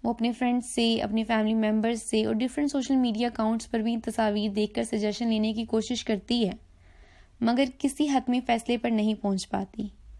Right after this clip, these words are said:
अगर आप भी उन्हीं लड़कियों में से हैं तो ये वीडियो आपके लिए है। हमारी वीडियो में मुख्तलिफ मेहंदी फंक्शंस की लड़कियों की तस्वीर हैं जिनमें लड़कियां लंबी हों, मोटी हों, छोटे कद की हों,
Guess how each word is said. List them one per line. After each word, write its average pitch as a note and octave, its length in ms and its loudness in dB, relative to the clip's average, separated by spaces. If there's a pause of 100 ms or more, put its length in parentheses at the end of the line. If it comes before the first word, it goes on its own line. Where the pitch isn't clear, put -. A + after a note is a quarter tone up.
(460)
अगर D4 220 4
आप D4 180 4
भी D4+ 120 -2
उन्हीं C4 360 2
लड़कियों A#3 360 2
में G3+ 120 2
से G3 160 -2
हैं G3+ 180 0
तो B3+ 100 -2
ये A#3+ 100 2
वीडियो G#3+ 280 0
आपके - 440 -2
लिए G3 220 0
है। F#3+ 160 -4 (1160)
हमारी D4 320 6
वीडियो D#4 300 4
में F4 100 2
मुख्तलिफ D4 440 2
मेहंदी B3 300 2
फंक्शंस B3+ 540 -2 (160)
की G3 260 -2 (680)
लड़कियों A3 400 2
की A#3 100 -2
तस्वीर G#3+ 640 2
हैं G#3+ 260 0
जिनमें G#3 540 0 (280)
लड़कियां G#3+ 460 2
लंबी G3+ 400 0
हों, A#3 280 0
मोटी G#3 400 0
हों, A#3 240 0
छोटे A3+ 360 -4
कद A#3 240 -4
की A3+ 200 0
हों, A3+ 200 0